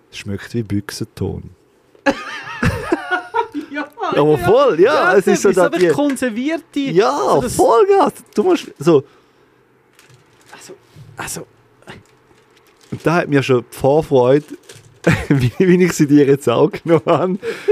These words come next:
Speaker 1: hat es mir schon genommen, bevor ich sie mal auf die Pfanne geworfen habe.
Speaker 2: Ja, ja.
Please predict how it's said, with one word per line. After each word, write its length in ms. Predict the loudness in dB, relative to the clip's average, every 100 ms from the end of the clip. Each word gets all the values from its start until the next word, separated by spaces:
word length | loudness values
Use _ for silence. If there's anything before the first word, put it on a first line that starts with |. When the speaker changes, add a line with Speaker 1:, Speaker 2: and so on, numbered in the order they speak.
| 0 2
Speaker 1:
hat 180 | -2
es 120 | -2 0
mir 200 | 2 4
schon 240 | 4 2
genommen, 360 | 0 2 4 2
bevor 340 | 2 2 2
ich 60 | 2
sie 100 | 2
mal 120 | 4
auf 140 | 2
die 120 | -2
Pfanne 400 | -8 -2 -2 -2
geworfen 500 | -4 2 2 2 -4
habe. 260 | -4 -2 -6 -10 _ _ _ _ _ _ -20 _
Speaker 2:
Ja, 680 | -18 -14 -10 -8 -8 -6 -8
ja. 260 | -8 -10